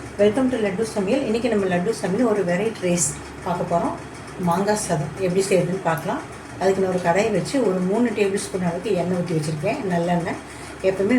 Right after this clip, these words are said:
வெரைட்டி ரைஸ்க்கு நிறைய எண்ணெய் ஊத்தணும், அப்பதான் நல்லா இருக்கும் ரைஸ்.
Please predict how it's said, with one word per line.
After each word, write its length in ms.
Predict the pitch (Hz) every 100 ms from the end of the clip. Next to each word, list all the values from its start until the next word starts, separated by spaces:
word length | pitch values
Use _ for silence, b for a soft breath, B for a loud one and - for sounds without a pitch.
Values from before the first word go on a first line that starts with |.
| 196
வெரைட்டி 300 | 196 214 202
ரைஸ்க்கு 320 | 175 - 254 185
நிறைய 220 | 165 214 170
எண்ணெய் 200 | 160 190 170
ஊத்தணும், 340 | 170 233 262 175
அப்பதான் 300 | 160 220 294 - - - - 190
நல்லா 200 | 175 185 180
இருக்கும் 240 | 175 170
ரைஸ். 200 | 165 156